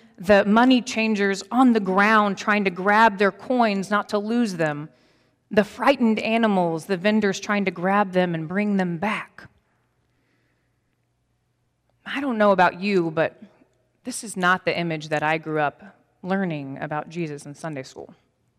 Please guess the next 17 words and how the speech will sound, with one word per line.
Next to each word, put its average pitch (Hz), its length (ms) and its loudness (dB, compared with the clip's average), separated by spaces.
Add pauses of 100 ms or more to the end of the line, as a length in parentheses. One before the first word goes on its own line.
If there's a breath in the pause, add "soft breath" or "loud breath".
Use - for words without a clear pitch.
(1400 soft breath)
I 180 400 2
think 233 280 -2
of 180 240 2
Jesus 196 420 -4
healing 190 440 -2
the 165 80 -2
blind 165 460 -2
man. 269 360 -4 (460)
Yes. - 520 -10 (1200)
Jesus 240 460 -4
calling 226 520 0
the 185 80 0
children 196 560 -6
to 180 120 -14
sit - 280 -8
with 175 180 -4
him. 156 380 -12